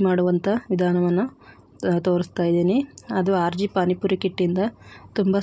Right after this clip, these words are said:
ಸುಲಭವಾಗಿ, ನೀಟಾಗಿ ಯಾವ ರೀತಿ ಪಾನಿಪುರಿ ಮಾಡೋದು ಅಂತ ಈ ವಿಡಿಯೋದಲ್ಲಿ ನೋಡಿ. ಲಾಸ್ಟ್‌ವರೆಗೂ ವಿಡಿಯೋ ಎಲ್ಲಿ ಸ್ಕಿಪ್ ಮಾಡಬೇಡಿ, ತುಂಬ ಚೆನ್ನಾಗಿರುತ್ತೆ.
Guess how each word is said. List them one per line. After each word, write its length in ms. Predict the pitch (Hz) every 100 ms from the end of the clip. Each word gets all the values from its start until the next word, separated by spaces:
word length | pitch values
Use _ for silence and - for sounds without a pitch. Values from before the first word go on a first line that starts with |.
| -
ಸುಲಭವಾಗಿ, 600 | 190 180 190 185 180 190 - - 175
ನೀಟಾಗಿ 420 | 180 185 185 180 180
ಯಾವ 140 | 165 175
ರೀತಿ 200 | 180 202
ಪಾನಿಪುರಿ 440 | 180 170 175 185 180 170
ಮಾಡೋದು 320 | 165 170 170
ಅಂತ 140 | 165 165 226 - - - - - - - -
ಈ 40 | 202
ವಿಡಿಯೋದಲ್ಲಿ 560 | 196 185 180 175 170 226 294 - 190
ನೋಡಿ. 260 | 175 175 226 202
ಲಾಸ್ಟ್‌ವರೆಗೂ 520 | 175 175 196 180 185 180
ವಿಡಿಯೋ 200 | 170 190 175
ಎಲ್ಲಿ 140 | 175 -
ಸ್ಕಿಪ್ 240 | 190 - 175
ಮಾಡಬೇಡಿ, 360 | 165 170 170 269 - - - - - -
ತುಂಬ 160 | 185 185 190
ಚೆನ್ನಾಗಿರುತ್ತೆ. 680 | 180 175 175 170 165 180